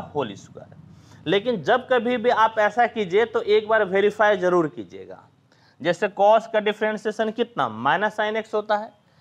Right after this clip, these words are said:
यहाँ तो माइनस आपने लिखा ही नहीं है, तो अब आप माइनस को क्या कीजिए, तो बाहर कर लीजिए। अब देखिए एक फॉर्मूला है, क्या फॉर्मूला, integration डी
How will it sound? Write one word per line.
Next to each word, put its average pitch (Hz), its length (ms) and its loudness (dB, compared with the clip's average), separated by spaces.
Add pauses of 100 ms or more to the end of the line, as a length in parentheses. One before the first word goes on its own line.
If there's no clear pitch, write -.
यहाँ 131 300 -2
तो 139 100 -4
माइनस 147 380 0
आपने 175 320 -2
लिखा 214 320 -2
ही 226 140 2
नहीं 196 200 -6
है, 202 140 -14 (380)
तो - 60 -20 (100)
अब 185 180 2
आप 190 220 2
माइनस 185 380 0
को 190 160 -4
क्या 180 200 0
कीजिए, 170 340 -6 (300)
तो 165 100 -6
बाहर 143 300 0
कर 98 180 -8
लीजिए। 95 360 -18 (960)
अब 202 180 -2
देखिए 220 300 2
एक 208 100 -2
फॉर्मूला 170 600 2
है, 196 160 -2 (880)
क्या 180 180 4
फॉर्मूला, 202 560 0 (240)
integration 170 760 -4 (800)
डी 233 140 -2